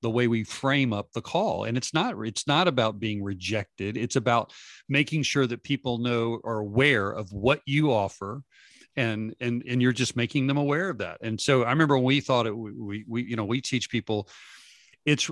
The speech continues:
it's really when you, when you, we call it drop the tension, we talk about is drop the rope. So we say there's always a tug of war. And so when you try to pull, when you try to pull, they pull back. And just because you have a,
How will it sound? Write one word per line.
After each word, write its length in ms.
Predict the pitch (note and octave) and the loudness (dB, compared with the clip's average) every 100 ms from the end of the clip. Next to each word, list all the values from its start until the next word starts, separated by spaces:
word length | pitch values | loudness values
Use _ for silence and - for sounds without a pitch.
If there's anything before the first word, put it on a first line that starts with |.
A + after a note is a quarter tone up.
| - | -2
it's 200 | D3 - | -2 2
really 240 | D#3+ F#3 | 6 8
when 140 | C#3 C3+ | 6 4
you, 140 | C3 | 2
when 180 | C3 C#3 | 0 -2
you, 120 | C3 C#3 | -2 -4
we 120 | D3+ | -2
call 220 | F3 C#3+ | 2 2
it 100 | G#2+ | 0
drop 320 | B2 C3+ - | 2 2 2
the 80 | A#2+ | -6
tension, 440 | - D#3+ C#3+ C3+ | 0 0 0 -2
we 100 | A#2 A#2+ | -2 2
talk 220 | B2+ A#2+ | 2 2
about 200 | A2+ G#2+ | 0 0
is 100 | F#2 | -4
drop 360 | A#2+ A#2 A2 - | -2 -2 -2 -6
the 80 | |
rope. 340 | G2 G2+ - - - - - - | -6 -6 -6 -4 -4 -6 -20 -8
So 100 | B2 | 0
we 80 | B2+ | 0
say 220 | - C#3 | 2 2
there's 180 | A#2+ A2+ | 2 2
always 300 | C#3 D3+ B2 | 2 2 0
a 80 | C3 | -4
tug 240 | C#3 B2+ | -4 -4
of 80 | A#2 | -4
war. 320 | G#2+ F#2+ - _ _ - | -4 -8 -10 _ _ -4
And 160 | A2+ | -2
so 200 | - C3 | 4 4
when 200 | A#2 A#2 | 4 0
you 100 | C3+ | -2
try 220 | D3+ D#3 | 0 2
to 80 | C3 | 2
pull, 260 | - D#3 C#3 | 2 0 0
when 140 | B2 | -2
you 120 | C#3 | -4
try 200 | D3+ F3 | 0 0
to 60 | C3 | 0
pull, 400 | - A#3 G3+ C3 | 0 4 6 6
they 100 | C3+ | 2
pull 240 | C3 - B2 | 0 -2 2
back. 280 | C#3+ A2+ | 2 0
And 100 | A#2+ | -4
just 160 | C3+ - | -8 -8
because 320 | D#3+ C#3+ A2+ | -2 0 0
you 100 | C3+ | 0
have 200 | C3 B2 | 2 2
a, 180 | G#2 F#2 | 0 -4